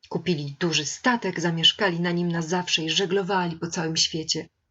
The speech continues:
„Moglibyśmy popłynąć na Morze Chińskie, zobaczyć tatę”, powiedziała Susan. „Moglibyśmy odkryć nowe kontynenty”, powiedziała Titi.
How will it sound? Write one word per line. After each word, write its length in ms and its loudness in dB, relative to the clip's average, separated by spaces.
„Moglibyśmy 460 0
popłynąć 540 0
na 120 2
Morze 260 2
Chińskie, 500 0
zobaczyć 460 2
tatę”, 400 2
powiedziała 500 0
Susan. 540 -2
„Moglibyśmy 580 2
odkryć 420 -2
nowe 220 0
kontynenty”, 920 0
powiedziała 440 0
Titi. 360 -6